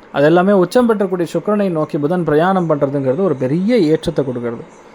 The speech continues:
எந்த ஒரு சங்கடமாக இருந்தாலும் சரி, எந்த ஒரு விஷயமா இருந்தாலும் சரி, நமக்கு ஈஸியா நினைக்கக்கூடிய, ஈஸியா முடியக்கூடிய பிராப்தம். வேலைகள்ல நூறு சதவீதம் சக்ஸஸ்.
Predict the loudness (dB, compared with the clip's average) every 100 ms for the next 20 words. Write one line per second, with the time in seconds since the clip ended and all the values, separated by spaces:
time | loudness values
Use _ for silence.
0 | -20 -10 -2 2 4 4 4 2 0 0
1 | 0 0 0 -2 -2 -2 -2 -2 -2 0
2 | 2 2 2 0 -2 0 -2 -2 -4 -4
3 | -4 -6 -6 -4 -2 2 2 2 2 2
4 | 0 0 -2 -2 0 -2 -2 -6 -14 -20
5 | -8 -2 0 2 2 2 0 0 0 0
6 | 0 0 -4 -6 -4 2 2 4 2 2
7 | 2 2 4 2 0 -4 -4 -6 -6 -8
8 | -8 -14